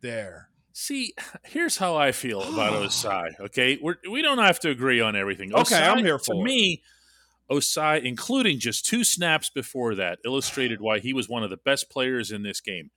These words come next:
Speaker 1: Yep.
Speaker 2: He wa-, he was aggressive. He was rabid.
Speaker 1: Mm-hmm.
Speaker 2: He went, he went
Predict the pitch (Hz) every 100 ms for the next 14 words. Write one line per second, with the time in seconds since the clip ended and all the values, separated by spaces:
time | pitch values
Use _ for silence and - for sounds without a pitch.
0 | _ - 113 156 131 127 113 110 123 110
1 | - 87 - 151 156 - 143 110 95 87
2 | - 120 143 143 180 214 - 147 - 127
3 | 139 139 120